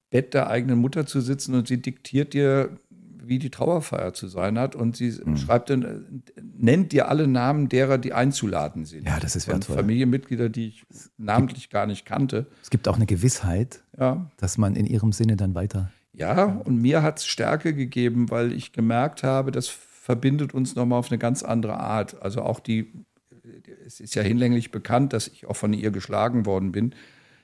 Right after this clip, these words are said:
Speaker 1: durch meine Legasthenie und, äh, dieses Abschiednehmen.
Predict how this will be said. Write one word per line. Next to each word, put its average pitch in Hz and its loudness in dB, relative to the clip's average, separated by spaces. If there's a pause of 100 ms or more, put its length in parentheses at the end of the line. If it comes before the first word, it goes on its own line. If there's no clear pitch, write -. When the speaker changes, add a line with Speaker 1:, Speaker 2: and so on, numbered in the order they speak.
Speaker 1:
durch 104 -2
meine 104 -2
Legasthenie 104 0
und, 107 -2
äh, 104 -6
dieses 104 -16
Abschiednehmen. 117 0